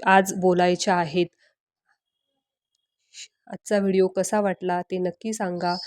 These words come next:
आणि श्री स्वामी समर्थ, जय जय स्वामी समर्थ. आणि नक्की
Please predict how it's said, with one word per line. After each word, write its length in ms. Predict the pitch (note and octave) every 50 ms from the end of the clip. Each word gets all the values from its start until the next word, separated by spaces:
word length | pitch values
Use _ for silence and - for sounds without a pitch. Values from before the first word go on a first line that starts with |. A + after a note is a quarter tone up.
| - - - _ _ _
आणि 220 | - F3 E3+ E3+ F3+
श्री 320 | F3 - - F#3+ G3+ G#3+ G#3+
स्वामी 300 | - A3+ G3 F#3 F#3 F#3
समर्थ, 460 | - F#3 F3 F3 F3 F3 - F3 F3+ F3 F3 F3+ E3+
जय 160 | - F3 E3+
जय 160 | E3+ F#3 G3
स्वामी 280 | G#3 - G#3 F3+ F3 F3
समर्थ. 500 | - F#3 E3+ E3+ E3+ F3 E3+ - - E3+ E3+ F3 - _ _ _ _ _ -
आणि 200 | F3 F3+ F3+ F#3
नक्की 520 | F#3 F3+ F3+ _ _ - - A3+ A3+